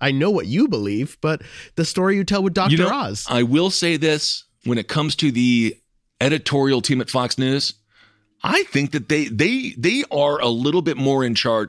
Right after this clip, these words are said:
Speaker 2: They do. She, bel-, I'm not even gonna give her that.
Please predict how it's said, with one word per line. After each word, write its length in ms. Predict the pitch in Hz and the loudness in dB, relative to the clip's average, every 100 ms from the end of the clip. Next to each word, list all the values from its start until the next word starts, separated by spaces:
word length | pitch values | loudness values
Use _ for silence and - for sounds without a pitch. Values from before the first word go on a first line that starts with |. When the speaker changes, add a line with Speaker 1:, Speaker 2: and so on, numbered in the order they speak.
| - | -2
Speaker 2:
They 160 | 143 | -2
do. 260 | 220 170 180 127 - - - | 0 -2 -4 -4 -10 -10 -4
She, 260 | - 277 | 0 0
bel-, 180 | 254 196 | 0 -2
I'm 120 | 175 269 | -2 -2
not 140 | 254 | -2
even 160 | 175 151 | -2 -4
gonna 160 | 123 | -4
give 220 | 98 139 | -2 -2
her 120 | 104 90 | -2 -6
that. 200 | 76 | -6